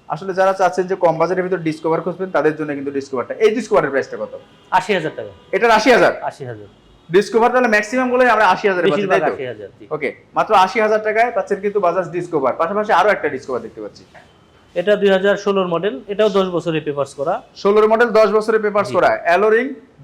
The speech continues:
Speaker 1: ডিস্ক ছাড়া কিন্তু যেটা,
Speaker 2: জি।
Speaker 1: আহ, এটাও দশ বছরের পেপারস করা আছে, but এখনো কিন্তু মানে প্রত্যেকটা বাইক আমরা যেটা দেখতেছি, দেখছি যে প্রত্যেকটা বাইক কিন্তু মোটামুটি ফ্রেশ কন্ডিশন আছে। আর যাদের বাজেটটা একটু এক লাখের আশেপাশে আছে তাদের জন্য কিন্তু আসলে এই ভিডিওটি অনেক চমৎকার হতে যাচ্ছে।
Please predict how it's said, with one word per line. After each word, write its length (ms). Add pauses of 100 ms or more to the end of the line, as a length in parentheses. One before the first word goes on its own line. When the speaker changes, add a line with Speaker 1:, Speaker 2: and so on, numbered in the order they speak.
Speaker 1:
ডিস্ক 280
ছাড়া 200
কিন্তু 300
যেটা, 260 (300)
Speaker 2:
জি। 180
Speaker 1:
আহ, 180
এটাও 160
দশ 180
বছরের 300
পেপারস 300
করা 240
আছে, 180
but 140 (100)
এখনো 300
কিন্তু 380 (300)
মানে 160
প্রত্যেকটা 520
বাইক 340
আমরা 160
যেটা 240
দেখতেছি, 460
দেখছি 320 (380)
যে 60
প্রত্যেকটা 380
বাইক 200
কিন্তু 480
মোটামুটি 380
ফ্রেশ 260
কন্ডিশন 380
আছে। 240
আর 160 (460)
যাদের 300
বাজেটটা 460
একটু 280
এক 260
লাখের 280
আশেপাশে 440
আছে 200
তাদের 280
জন্য 220
কিন্তু 220
আসলে 360
এই 100
ভিডিওটি 320
অনেক 240 (140)
চমৎকার 400
হতে 140
যাচ্ছে। 300